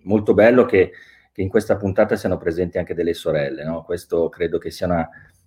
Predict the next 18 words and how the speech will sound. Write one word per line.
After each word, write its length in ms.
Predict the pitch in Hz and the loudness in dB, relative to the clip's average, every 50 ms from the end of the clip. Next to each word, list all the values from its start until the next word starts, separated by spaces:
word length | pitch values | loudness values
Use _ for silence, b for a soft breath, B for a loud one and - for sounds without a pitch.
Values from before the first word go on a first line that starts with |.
| _ - | _ -4
un 100 | - 92 | -2 0
elemento 380 | 95 98 101 107 107 107 104 110 | 2 4 6 6 6 6 4 4
anche 180 | 104 101 104 | 2 4 2
di 100 | 92 98 | 2 2
novità 420 | 98 98 95 92 87 90 - 101 95 | 2 2 2 0 0 0 0 2 2
da 100 | 101 98 | 2 0
un 80 | 90 | 0
punto 240 | - - 90 87 - | -2 -4 -6 -6 -4
di 80 | 87 92 | -6 -6
vista 260 | 98 98 - 95 90 | -6 -8 -8 -10 -6
culturale 720 | - 95 90 - - 98 90 95 87 80 78 76 78 76 | -4 -6 -6 -4 -4 -2 0 0 2 0 0 -2 -2 -2
rispetto 400 | 78 76 - - 82 78 - 80 | -4 -6 -8 -8 -10 -8 -6 -8
al 100 | 78 78 | -8 -8
tema 440 | - 82 82 80 80 78 76 76 73 | -6 -6 -4 -4 -4 -4 -4 -6 -6
dell'autonomia. 960 | 73 78 78 78 76 - - 80 78 78 78 76 76 78 78 90 104 101 - _ b b b b b b b b b b | -6 -4 -4 -4 -4 -6 -4 -4 -2 0 0 0 0 0 0 0 0 -2 -6 _ b b b b b b b b b b
Ehm, 920 | _ - 82 85 85 85 85 85 82 82 82 82 82 82 80 78 78 80 76 - - - | _ -6 -4 -2 0 2 2 2 2 0 0 -2 -2 -4 -4 -6 -6 -8 -10 -12 -16 -16
e 140 | 87 98 | -12 -10
forse 640 | 101 - - 113 107 - - 120 107 101 95 - - | -6 0 0 0 2 2 2 4 4 4 2 0 -4